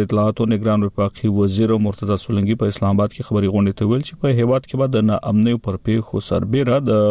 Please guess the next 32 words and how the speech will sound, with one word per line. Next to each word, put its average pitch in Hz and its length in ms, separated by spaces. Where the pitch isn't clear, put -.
فبروري 104 520
پر 104 180
اتمه 107 400
انتخابات 98 580
کوي. 110 180
په 139 100
پاکستان 151 480
کې 185 320
د 131 220
دوه 127 160
زره 123 220
اتلسم 110 600
کال 123 340
او 139 80
تر 107 120
هغې 107 320
مخکې 113 400
هم 147 220
د 117 100
ټاکنو 117 400
پر 110 180
مهال 113 300
له 120 240
پوځي 113 380
سرتیري 123 560
د 110 100
انتخاباتي 107 1120
مرکزونو 117 680
د 101 120
ساتنې 117 400
لپاره 113 380
ځای 101 100